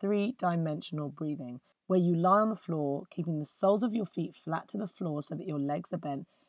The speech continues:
placing your hands onto your lower abdomen, and taking a deep inhale where you keep your shoulders relaxed, you feel the expansion of the rib cage, and as your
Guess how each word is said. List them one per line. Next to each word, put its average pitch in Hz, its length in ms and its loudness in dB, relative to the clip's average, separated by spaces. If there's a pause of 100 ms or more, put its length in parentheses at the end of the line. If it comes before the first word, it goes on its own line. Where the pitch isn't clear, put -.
(120)
placing 202 300 6
your 170 160 2
hands 190 640 0
onto 170 260 -4
your 151 140 -2
lower 165 560 4 (120)
abdomen, 143 540 -8 (320)
and 165 100 -2
taking 175 340 2
a 147 120 -2 (100)
deep 208 520 2
inhale 147 560 -2 (260)
where 175 120 4
you 180 100 4
keep - 200 -6
your 165 120 -2
shoulders 220 500 4
relaxed, 185 600 -4 (160)
you 180 100 0
feel 196 260 2
the 170 100 0
expansion - 800 -2
of 196 100 -4
the 185 100 -2
rib 170 220 0
cage, 151 340 -4 (260)
and 165 120 0
as 151 120 -2
your 151 160 0